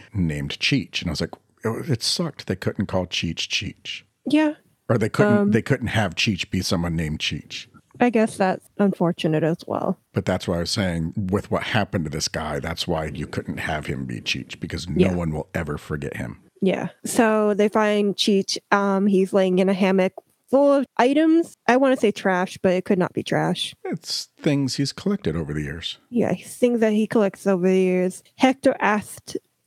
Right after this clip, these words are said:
Speaker 2: asked him to, um, borrow his guitar, and he says, "Just like you borrowed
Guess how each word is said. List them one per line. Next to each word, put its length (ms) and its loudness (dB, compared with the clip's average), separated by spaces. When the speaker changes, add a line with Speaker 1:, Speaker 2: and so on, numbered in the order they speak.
Speaker 2:
asked 300 0
him 300 4
to, 440 4
um, 480 0
borrow 200 4
his 140 0
guitar, 540 2
and 320 4
he 120 4
says, 260 0
"Just 200 2
like 140 2
you 80 2
borrowed 400 2